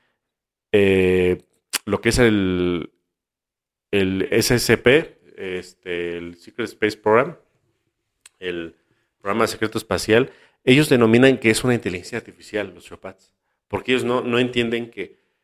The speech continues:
que pudiera haber entidades que puedan hacer lo que Dios hace,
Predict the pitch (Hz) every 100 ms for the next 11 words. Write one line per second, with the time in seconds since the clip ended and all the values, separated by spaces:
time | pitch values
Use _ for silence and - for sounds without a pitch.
0 | _ _ _ 98 - 107 110 110 110 110
1 | 101 101 - 107 104 95 90 98 - _
2 | _ - 92 - 110 98 110 113 - -